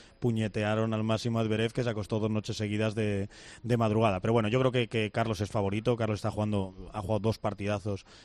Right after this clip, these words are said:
eh, después de sufrir muchísimo con, con Albert Ramos. Se ha soltado, empieza a ser él, empieza a jugar como juega él, eh,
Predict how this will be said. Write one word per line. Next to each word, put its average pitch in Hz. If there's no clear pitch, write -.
eh, 101
después 104
de 104
sufrir 107
muchísimo 104
con, 98
con 98
Albert 95
Ramos. 120
Se 117
ha 104
soltado, 117
empieza 107
a 98
ser 101
él, 120
empieza 104
a -
jugar 101
como 101
juega 98
él, 123
eh, 98